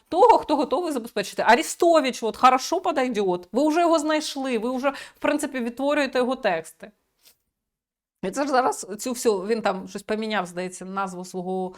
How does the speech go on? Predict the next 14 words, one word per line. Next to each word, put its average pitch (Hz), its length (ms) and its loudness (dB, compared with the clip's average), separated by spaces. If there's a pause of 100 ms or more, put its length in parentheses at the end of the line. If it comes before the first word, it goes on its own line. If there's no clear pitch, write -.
(200)
а, 190 300 -4
блогу 226 500 0
на 190 140 -2
те, 226 280 -2
що, 180 400 -8
типу, 180 200 -12
він, 175 360 -8
е, 175 200 -12
будущий 175 380 -10
президент, - 560 -16
щось 175 200 -14
таке. - 280 -18 (2500)
<coughs> 180 320 6 (1080)
Коротше, 220 480 -2